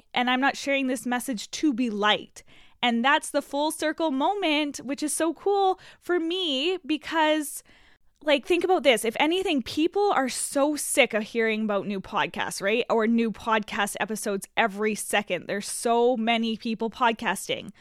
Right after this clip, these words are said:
The old version of me wouldn't have even been here today, because that past version would have been like, "Well, I think people are flooded with a million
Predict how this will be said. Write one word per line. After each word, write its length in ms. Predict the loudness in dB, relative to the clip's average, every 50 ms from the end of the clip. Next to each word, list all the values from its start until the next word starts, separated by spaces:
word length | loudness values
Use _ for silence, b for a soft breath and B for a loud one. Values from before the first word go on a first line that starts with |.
| b b b b b
The 100 | -4 0
old 340 | 4 4 4 4 2 0 0
version 360 | 0 2 2 2 0 -2 -4
of 140 | -4 -4 -6
me 380 | -8 -12 -10 -8 -8 -8 -8 _ _ _ _ _ _ -12 -8
wouldn't 500 | -4 0 0 2 4 4 2 2 0 -6 -4
have 240 | 0 0 0 0 0
even 380 | -4 -2 0 0 0 0 0
been 300 | -2 0 -2 0 0 0
here 280 | -2 -2 -2 -2 -2 -4
today, 920 | -4 -4 -2 -2 -2 -2 -2 -2 -2 0 0 0 0 0 0 0 -2 -2 _ _ -6
because 440 | -6 -4 -4 0 0 0 0 0 0
that 320 | 2 2 2 2 2 0
past 500 | -10 -8 -4 0 2 2 2 0 -2 -10
version 580 | -10 -8 -4 -2 -2 -2 -2 0 0 0 -2 -2 -8 B B B B
would 120 | -2 -2 -2
have 80 | 0
been 180 | 0 0 0 2
like, 220 | 2 0 0 0 -4
"Well, 540 | -4 0 2 4 6 6 4 4 2 0 B B B B B B B
I 140 | 0 0 0
think 380 | 2 0 0 0 0 -2 -6 -8
people 360 | -6 -2 -2 -2 -2 0 0
are 120 | 0 0
flooded 420 | -2 -2 0 2 2 2 0 -2 -2
with 180 | -2 -2 0
a 60 | 0
million 500 | 0 0 0 0 -2 -2 0 -2 -2 -2